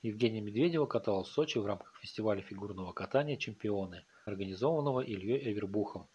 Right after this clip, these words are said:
Фигуристка прилетела в Южный город на следующий день после празднования Нового года, а болельщики встретили её подарками и роскошным букетом. Шоу проходило на Олимпийской арене «Айсберг».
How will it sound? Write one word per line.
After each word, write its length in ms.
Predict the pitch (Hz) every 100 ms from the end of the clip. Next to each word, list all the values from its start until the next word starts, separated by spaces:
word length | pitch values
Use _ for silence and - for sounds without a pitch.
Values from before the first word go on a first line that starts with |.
| _ -
Фигуристка 480 | 110 117 180 -
прилетела 480 | 117 123 117 143 127
в 40 | 107
Южный 280 | 113 110
город 340 | 101 147 175 -
на 80 | 107
следующий 400 | 117 101 95 101
день 220 | 127 147
после 260 | - -
празднования 560 | 98 117 135 127 117 104
Нового 380 | 101 107 110 101
года, 380 | 101 101 87 - _
а 100 | -
болельщики 480 | 98 101 151 - -
встретили 420 | - 139 123 117
её 140 | 101 98
подарками 600 | - 98 135 147 123 110
и 40 |
роскошным 560 | 98 92 - 123 - 110
букетом. 540 | 101 - 101 95 87 - _
Шоу 280 | - 170 160
проходило 540 | 139 - 127 131 113
на 80 | 107
Олимпийской 560 | 104 101 110 - 101
арене 300 | 98 131 143 -
«Айсберг». 600 | 104 98 95 82 -